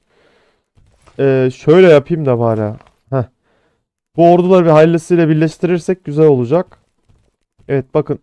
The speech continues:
elli dört bin kişilik bir ordu yak-, e, basmış olduk ve buradaki şu anda benim için en mantıklı olan ülke Mozambik ve Mozambik'e direkt başkentten girdik abi. Damardan giriyoruz Mozambik'e.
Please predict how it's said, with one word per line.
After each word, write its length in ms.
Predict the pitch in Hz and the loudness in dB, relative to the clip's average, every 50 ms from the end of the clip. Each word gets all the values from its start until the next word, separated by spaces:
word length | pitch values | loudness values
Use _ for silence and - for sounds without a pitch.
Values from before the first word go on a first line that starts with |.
| - - | -4 -2
elli 320 | 160 170 185 190 202 160 | -2 -2 0 -2 0 2
dört 300 | 196 233 240 240 - - | 4 4 4 2 -2 -8
bin 140 | 185 175 156 | -8 -8 -8
kişilik 500 | 160 - 160 - - 165 170 170 _ - | -10 -14 -14 -8 -6 -6 -6 -6 _ -4
bir 80 | 175 | -2
ordu 400 | 175 175 165 156 151 180 190 190 | 0 0 0 0 0 -2 -4 -4
yak-, 580 | 175 107 151 160 156 _ _ _ _ _ - - | -4 -4 -6 -8 -8 _ _ _ _ _ -12 -6
e, 380 | 127 135 135 131 131 131 123 117 110 98 87 - - - - - - _ _ _ _ _ _ _ _ _ _ _ - | -4 -2 -2 -2 -2 -4 -4 -6 -8 -10 -12 -14 -14 -16 -16 -18 -20 _ _ _ _ _ _ _ _ _ _ _ 0
basmış 520 | 160 170 170 - - 156 170 175 156 - - - | 2 2 2 0 -4 -8 -8 -8 -8 -10 -6 -2
olduk 440 | 160 165 165 151 135 160 156 - - | 0 0 0 0 -2 -4 -6 -4 -2
ve 140 | 185 185 | -2 0
buradaki 520 | 185 202 196 170 180 175 170 185 180 175 180 _ _ _ _ _ _ _ _ _ _ _ | 2 2 2 2 0 -2 0 -2 -2 -2 -4 _ _ _ _ _ _ _ _ _ _ _
şu 220 | _ _ - - 214 | _ _ 0 4 4
anda 340 | 220 220 202 202 180 202 170 | 6 4 4 2 -2 0 2
benim 220 | 190 196 196 196 | 2 2 0 -2
için 180 | 190 - - 202 | -6 -6 -4 -4
en 100 | 214 202 | -2 -2
mantıklı 500 | 190 175 160 147 - - - - 160 160 | 0 -2 -2 -2 -4 -12 -12 -4 0 2
olan 260 | 160 147 139 131 - - - | 4 4 4 2 0 -4 -10
ülke 480 | 170 180 170 160 - 175 165 180 185 - _ _ - | -8 -8 -8 -6 -4 -2 -2 -2 -4 -6 _ _ -6
Mozambik 800 | 160 170 180 165 156 165 156 147 139 147 160 160 - - _ _ - | -2 -2 0 2 4 2 2 2 0 -4 -6 -6 -10 -20 _ _ -12
ve 60 | 151 | -8
Mozambik'e 680 | 156 160 170 185 185 175 208 190 175 165 165 160 151 143 | -4 -2 0 0 2 2 2 2 2 2 0 -2 0 0
direkt 320 | 185 220 196 175 - - | 2 2 2 2 2 2
başkentten 680 | 175 208 202 - - - 175 147 135 - - 180 175 165 | 4 4 4 2 0 -2 -2 -2 -2 -2 -2 -2 0 0
girdik 300 | 160 160 147 139 135 120 | 0 2 2 2 2 0
abi. 340 | 127 117 117 113 117 117 120 _ _ _ _ _ _ _ _ _ - | 0 -2 -2 -2 -4 -6 -10 _ _ _ _ _ _ _ _ _ 2
Damardan 560 | 190 202 220 190 180 165 160 165 185 185 180 | 2 4 4 6 4 4 4 2 0 0 2
giriyoruz 340 | 175 170 165 160 147 139 127 | 0 0 2 2 2 0 0
Mozambik'e. 640 | 131 127 127 117 127 127 120 120 120 127 139 165 190 | -2 -2 -2 -2 -2 -2 -2 -4 -4 -4 -4 -4 -6